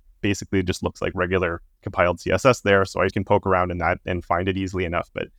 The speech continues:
for me on that side of things, it's a, kind of annoying. And the other thing is, while Tailwind can work really good at scale because of how quickly you can put things together and all of those benefits that you mentioned, there's also the issues that can come up with just when you're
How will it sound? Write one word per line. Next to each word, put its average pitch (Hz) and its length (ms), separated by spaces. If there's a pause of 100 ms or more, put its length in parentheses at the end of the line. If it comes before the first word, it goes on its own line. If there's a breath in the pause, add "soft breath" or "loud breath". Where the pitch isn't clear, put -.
(440)
for - 160
me 107 140
on 101 120
that 90 180
side 98 140
of 95 100
things, 95 360
it's - 120
a, 92 140 (220)
kind 92 140
of 90 80
annoying. 104 380 (720)
And 127 120
the 117 60
other 127 160
thing 120 180
is, 107 400 (440)
while 104 420
Tailwind 107 440
can 107 120
work 98 160
really 101 220
good 98 340
at 95 180
scale 90 380
because 90 460
of 92 100
how 95 140
quickly 101 320
you 92 100
can 95 100
put 90 140
things 95 200
together 101 380
and 90 200
all 98 200
of 92 80
those 92 160
benefits 98 460
that - 100
you 95 100
mentioned, 101 460 (500)
there's 113 160
also 107 300
the 98 220
issues 104 320
that 95 100
can 101 80
come 95 140
up 92 160
with 98 140
just - 180
when 98 100
you're 95 200